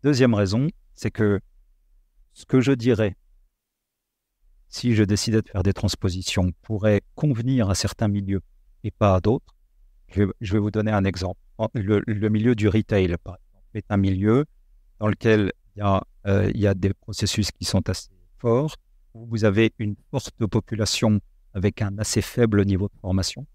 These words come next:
euh, et où vous avez un principe hiérarchique qui est, qui est, qui est assez fort. Et, et des hiérarchies qui sont très claires dans l'entreprise. C'est pareil dans le transport, euh, c'est pareil dans l'hôtellerie, restauration.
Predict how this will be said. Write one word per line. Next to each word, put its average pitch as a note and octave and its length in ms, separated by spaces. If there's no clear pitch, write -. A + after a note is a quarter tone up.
euh, G2+ 220
et C3 80
où C3 180
vous G#2 160
avez G#2 160
un A2+ 100
principe - 420
hiérarchique G#2 480
qui G2+ 200
est, G2 160
qui G2+ 220
est, G2 120
qui - 160
est G2+ 140
assez G2 180
fort. G2+ 380
Et, G#2 200
et G2+ 220
des G#2+ 80
hiérarchies G#2 380
qui - 80
sont G#2 120
très - 200
claires A2+ 240
dans G2 100
l'entreprise. F#2+ 420
C'est - 100
pareil - 300
dans - 60
le - 160
transport, A#2 640
euh, G2+ 120
c'est - 140
pareil G#2+ 220
dans G2+ 120
l'hôtellerie, G2 480
restauration. G2+ 800